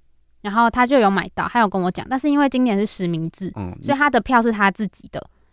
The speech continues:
Speaker 2: 嗯。
Speaker 1: 然后他有请我们另外一个共同的高中同学，他也有买到，但是名字是他的，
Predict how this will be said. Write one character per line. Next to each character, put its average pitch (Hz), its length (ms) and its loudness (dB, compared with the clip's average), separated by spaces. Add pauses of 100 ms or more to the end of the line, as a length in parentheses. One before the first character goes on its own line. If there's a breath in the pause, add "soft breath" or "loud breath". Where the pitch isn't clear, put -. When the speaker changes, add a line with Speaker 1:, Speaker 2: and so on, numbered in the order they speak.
(180)
Speaker 2:
嗯。 208 60 -10
Speaker 1:
然 214 80 -2
后 269 160 4
他 262 160 0
有 226 100 6
请 208 260 -4 (440)
我 220 180 2
们 202 240 4
另 277 220 2
外 269 120 6
一 208 40 0
个 202 100 2
共 233 160 2
同 208 160 2
的 185 60 0
高 196 160 2
中 202 120 2
同 190 200 0
学， 190 120 -10
他 208 200 0
也 196 80 2
有 175 180 2
买 180 220 -2 (100)
到， 165 240 -4 (260)
但 277 140 0
是 311 80 6
名 214 160 4
字 196 100 -4
是 202 120 -2
他 156 320 -8
的， - 160 -12